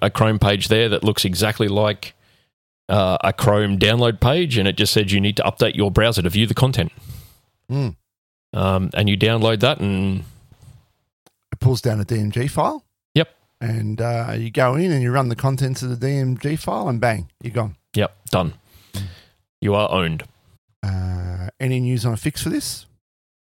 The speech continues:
Speaker 1: Um, there's not so much a fix for it. There's a way to protect against it. Uh, so for security admins and I T pros,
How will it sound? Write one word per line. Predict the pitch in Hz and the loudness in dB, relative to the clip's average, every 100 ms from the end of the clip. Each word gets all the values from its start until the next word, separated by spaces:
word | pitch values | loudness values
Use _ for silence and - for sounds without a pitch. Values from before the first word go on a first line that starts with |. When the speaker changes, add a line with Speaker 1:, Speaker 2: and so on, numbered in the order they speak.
| - | -4
Speaker 1:
Um, | 156 156 156 156 156 147 - _ _ _ _ _ _ _ - - | 0 0 0 0 0 -4 -8 _ _ _ _ _ _ _ -16 -8
there's | 156 185 156 - | 0 0 0 -2
not | 165 220 - | 0 0 -2
so | - 175 165 | 0 2 2
much | 151 - | 0 0
a | 120 | -2
fix | - - 151 - | -2 -2 -2 -2
for | - - 185 | -4 0 0
it. | 220 | 0
There's | 139 135 | 0 2
a | |
way | 127 156 | 2 2
to | 165 | 0
protect | - 120 - 117 110 87 | -2 -4 0 -4 -2 -4
against | 82 104 110 - | -2 0 0 -2
it. | 202 - - _ _ _ _ _ _ - | -4 -6 -20 _ _ _ _ _ _ -2
Uh, | 113 110 113 110 107 120 | 2 4 4 2 2 2
so | - 120 117 117 | 2 4 4 2
for | - 120 | 2 2
security | - - 147 131 | 2 2 2 2
admins | 127 127 127 | 2 2 2
and | 117 | 4
I | 110 | 4
T | 110 113 | 2 0
pros, | 107 117 117 113 107 104 110 - | 0 2 4 2 2 0 -2 -6